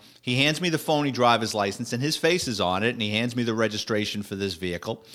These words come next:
And I said, "Okay, come on, follow me." And I'm talking to him. He goes, "Oh, is the car here?" I'm like, "No, unfortunately, it's at the pound. You're gonna have to go out there. Let, let me see this. Can you hand me the registration? Oh, do you have an insurance card? Great."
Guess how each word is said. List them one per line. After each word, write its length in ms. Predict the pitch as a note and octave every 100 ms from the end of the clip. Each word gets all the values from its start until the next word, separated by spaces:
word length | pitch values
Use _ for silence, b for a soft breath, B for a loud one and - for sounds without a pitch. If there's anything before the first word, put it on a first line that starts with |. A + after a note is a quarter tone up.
| B B -
And 100 | A#2+
I 40 |
said, 180 | B2 D#3+
"Okay, 260 | B3+ G3+ F#3
come 180 | G#3
on, 120 | F#3+ C#3+
follow 320 | D#3+ E3 F3
me." 260 | A2+ A2 A2+ B B
And 140 | C#3
I'm 100 | F#3
talking 320 | - D#3 D#3
to 80 | D3+
him. 60 | D3
He 100 | C3
goes, 220 | A#2+ A#2+
"Oh, 200 | B2+ D3+
is 100 | B2+
the 80 | -
car 280 | - D3 C#3+
here?" 140 | D3
I'm 80 | C#3
like, 180 | C3 D#3+
"No, 240 | D#3 D#3
unfortunately, 460 | D3 D3 D3 D3 C#3
it's 100 | C3+
at 80 |
the 60 | -
pound. 400 | - D3 C#3+ C3+
You're 60 | A#2
gonna 120 | A2
have 120 | A2
to 80 | G#2+
go 180 | A#2 C#3+
out 180 | C#3+
there. 140 | C#3+ C3+
Let, 200 | E3 -
let 120 | F#3
me 80 | A3
see 220 | A3 F3+
this. 280 | D3 C#3+ C#3
Can 140 | B2+
you 60 | A#2+
hand 160 | D3+
me 60 | D3+
the 60 | C#3
registration? 340 | C3+ - C3
Oh, 100 | F3+
do 80 | D3
you 40 |
have 140 | C#3+ D3+
an 40 |
insurance 360 | D#3 - D#3+ -
card? 260 | D3+ C3
Great." 240 | D3+ C#3